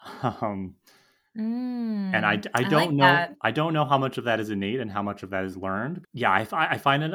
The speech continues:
Speaker 1: I have a hard time switching off my feelings. <laughs> Um,
Speaker 2: Mm.
Speaker 1: and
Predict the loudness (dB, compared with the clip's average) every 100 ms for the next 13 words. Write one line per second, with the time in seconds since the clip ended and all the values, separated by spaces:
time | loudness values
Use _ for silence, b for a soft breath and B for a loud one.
0 | -6 -4 -2 -4 0 0 0 -4 -4 -6
1 | -8 -4 -2 -2 -4 -10 -8 -6 -4 -6
2 | -6 -12 -14 -20 _ -10 -2 0 0 -4
3 | -8 -12 _ _ _ _ _ -20 b b
4 | b -6 -4 -2 2 2 2 0 -4 -8